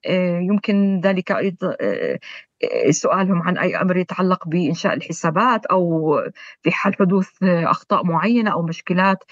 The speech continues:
آه، يستطيعون السؤال عنها. آه، يمكن متابعة صفحات، آه، ويكيبيديا العربية على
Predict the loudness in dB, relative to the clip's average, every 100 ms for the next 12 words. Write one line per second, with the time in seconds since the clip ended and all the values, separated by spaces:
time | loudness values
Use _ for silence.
0 | -20 _ _ -2 2 2 0 0 0 2
1 | 2 0 0 0 0 0 0 2 2 2
2 | 0 -2 _ _ _ 0 2 2 0 0
3 | 0 2 0 0 -4 -8 -10 -8 -2 0
4 | 0 -6 -4 -2 0 0 -2 0 0 0
5 | -2 0 0 2 2 2 2 2 0 0
6 | -2